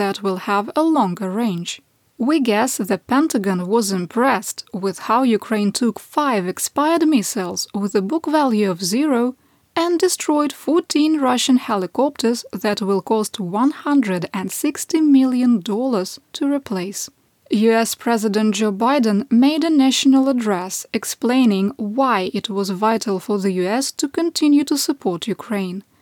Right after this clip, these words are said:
It is widely expected that the White House will request sixty billion dollars in funding earmarked to provide military aid to Ukraine through the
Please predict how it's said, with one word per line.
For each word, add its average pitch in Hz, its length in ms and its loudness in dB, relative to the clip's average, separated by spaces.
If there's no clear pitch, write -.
It 233 80 0
is 233 340 2
widely 311 320 2
expected 302 600 -2
that 208 200 2
the 196 120 2
White 294 220 0
House 277 340 2
will 214 260 0
request 226 560 -2
sixty - 560 -2
billion 220 640 2
dollars 190 360 0
in 320 100 0
funding 240 560 2
earmarked 226 640 2
to 302 180 -4
provide 285 560 2
military 214 400 0
aid 202 160 -2
to 196 260 -2
Ukraine 240 400 2
through 202 320 -4
the 175 160 -4